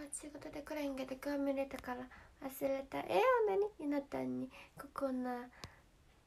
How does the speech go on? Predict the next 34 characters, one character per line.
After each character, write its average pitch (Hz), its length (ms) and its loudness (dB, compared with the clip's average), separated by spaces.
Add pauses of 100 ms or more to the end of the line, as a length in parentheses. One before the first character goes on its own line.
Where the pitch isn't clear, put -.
(100)
さ 269 80 -8
ん 254 180 -4
に 247 160 -6
も 247 240 -8
愛 262 200 -4
さ 269 120 -2
れ 262 140 0
て 254 140 -6
い 247 80 -4
る 240 120 -12
コ - 120 -8
コ 262 80 -2
ナ 254 40 -4
さ 254 120 -8
ん 247 60 -6
が 247 80 -6
羨 269 220 -2
ま 277 80 2
し 277 120 -8
い。 - 40 -10
え - 60 4 (1300)
ー！ - 20 -2
い - 40 2
や、 277 80 4
私 285 320 -6
は 294 100 -2 (160)
コ 302 100 -4
コ - 0 -
ナ 277 160 -2
さ 269 160 -4
ん 262 40 -2
も 262 60 0
ゆ 269 60 0
な 262 120 0